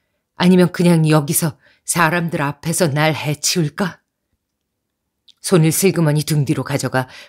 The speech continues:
권총이 제자리에 있는지 확인했다. 총을 쏘면서 도망갈까? 아니면 일어나서 문 옆에 두 남자를 가리키며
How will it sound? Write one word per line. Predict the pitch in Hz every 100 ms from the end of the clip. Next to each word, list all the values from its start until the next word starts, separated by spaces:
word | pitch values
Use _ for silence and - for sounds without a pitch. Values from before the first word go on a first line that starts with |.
| -
권총이 | 170 156 151 151 139
제자리에 | - 156 151 143 143
있는지 | 131 127 139
확인했다. | 147 - 131 123 - 113 101 _ _ _ _ _ _ -
총을 | - 165 131
쏘면서 | - 151 135 131 139
도망갈까? | 156 143 123 127 120 135 135 _ _ _ _ _ _ -
아니면 | - 156 151 147 139 _
일어나서 | - 170 147 139 156
문 | 139 156 147
옆에 | - 160
두 | - 151
남자를 | 139 139 143 147
가리키며 | 143 139 135 - 156 135